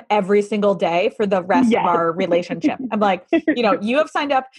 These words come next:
Speaker 1: you will get a se-, a short series of emails <laughs> over the next week, and then we will move to that weekly <laughs> relationship."
Speaker 2: Right, right.
Speaker 1: Um,
Speaker 2: No,
Speaker 1: 'cause I
Speaker 2: that's,
Speaker 1: don't want
Speaker 2: that's
Speaker 1: someone to
Speaker 2: so
Speaker 1: be, you know, forty-eight hours in and they've received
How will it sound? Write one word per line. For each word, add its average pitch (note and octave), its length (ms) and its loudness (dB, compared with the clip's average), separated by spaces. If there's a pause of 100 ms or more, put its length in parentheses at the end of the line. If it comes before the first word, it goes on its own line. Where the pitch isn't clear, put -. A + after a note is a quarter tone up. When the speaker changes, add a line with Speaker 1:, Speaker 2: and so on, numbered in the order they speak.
(140)
Speaker 1:
you G#3+ 140 -2
will A3+ 160 2
get A3 240 0
a G3 180 0
se-, - 540 -10
a D4+ 100 2
short F4 460 -2
series C#4+ 420 -4
of C#4+ 160 0 (100)
emails B3 440 0
<laughs> D4+ 40 4
over A#3 160 2
the A3 120 0
next G#3 280 -6
week, G3+ 260 -4 (300)
and A3 260 0
then E4+ 380 -2
we D4 120 -4
will B3+ 200 2
move A3 420 2
to A3+ 120 0
that G3 260 0
weekly G#3 500 -2
<laughs> G3 40 -10
relationship." G#3+ 800 -2
Speaker 2:
Right, C#4+ 500 2 (140)
right. A3 420 0
Speaker 1:
Um, E3+ 80 -14
Speaker 2:
No, A#3+ 200 -4
Speaker 1:
'cause G#3+ 100 -4
I G#3+ 40 0
Speaker 2:
that's, D4 140 0
Speaker 1:
don't G#4 160 -2
want D#4 140 2
Speaker 2:
that's A3 100 -2
Speaker 1:
someone D4 260 -2
to B3 80 -2
Speaker 2:
so A3 60 -2
Speaker 1:
be, A3+ 380 -6
you C#4+ 100 -4
know, A3+ 100 0
forty-eight A#3+ 520 2
hours G#3 340 0
in C4 220 -2
and G3+ 180 -2
they've G3+ 220 -2
received G3 500 -6